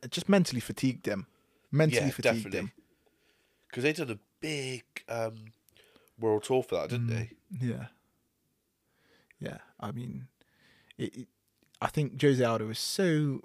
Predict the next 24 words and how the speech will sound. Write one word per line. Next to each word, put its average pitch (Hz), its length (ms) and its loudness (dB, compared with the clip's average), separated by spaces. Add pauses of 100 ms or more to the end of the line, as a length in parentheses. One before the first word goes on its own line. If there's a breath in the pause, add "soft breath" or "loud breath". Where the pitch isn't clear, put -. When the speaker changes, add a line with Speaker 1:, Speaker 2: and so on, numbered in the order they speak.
(260)
Speaker 1:
was 123 120 -10
so 160 300 -2 (120)
eager 139 340 2
to 110 80 -2
get 127 180 -2
in. 123 100 -4
I 123 60 0
mean, 165 260 0 (220)
he - 140 -16
clipped - 320 0
him 135 140 6
on 160 100 4
the 151 40 6
way 170 220 8
in 156 100 6
as 120 120 2
well, 170 160 4
mind, 110 280 -2
but 131 100 -4
Conor 104 240 2
Speaker 2:
Yeah, 104 40 2
Speaker 1:
just 107 140 0
Speaker 2:
yeah. 107 100 0
Speaker 1:
fucked, 104 220 -4